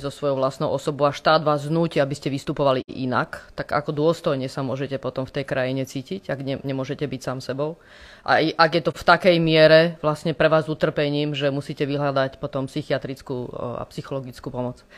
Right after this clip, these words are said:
Takže je to o nejakej ľudskej dôstojnosti človeka, ktoré máme garantované v ústave. A je to, o, samozrejme opravené súkromie, takže v zásade človek si môže robiť, čo chce, ak tým nezasahuje do práv iných.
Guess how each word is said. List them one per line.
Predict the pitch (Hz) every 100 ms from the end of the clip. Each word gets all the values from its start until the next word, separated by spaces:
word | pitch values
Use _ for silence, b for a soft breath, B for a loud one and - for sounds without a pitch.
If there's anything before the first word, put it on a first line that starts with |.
| B B B -
Takže | 135 151
je | 160
to | 180
o | 170 170
nejakej | - 170 175 156
ľudskej | 185 202 180
dôstojnosti | 156 160 - 170 175 170 -
človeka, | 180 160 151 160 185 208 240 - _
ktoré | 151 143
máme | 143 147 143
garantované | 139 139 143 147 139
v | 135 131
ústave. | - 147 160 214 B B B B B B _
A | - 147 151 147 147 147 147 127 -
je | 160 160
to, | 165 156 151 151
o, | - 147 - 143 139 -
samozrejme | - 165 165 160
opravené | 147 156 156 156
súkromie, | - 139 - 143 147 156 226 247 _ _ _ _ _ -
takže | 139 127
v | 131
zásade | 143 - 151 147 -
človek | 143 143
si | 147
môže | 139 139
robiť, | 135 135
čo | - 135
chce, | - 139 135 196 - _ -
ak | -
tým | 147 131
nezasahuje | 143 139 147 131
do | 127
práv | 143 135
iných. | 123 117 135 196 -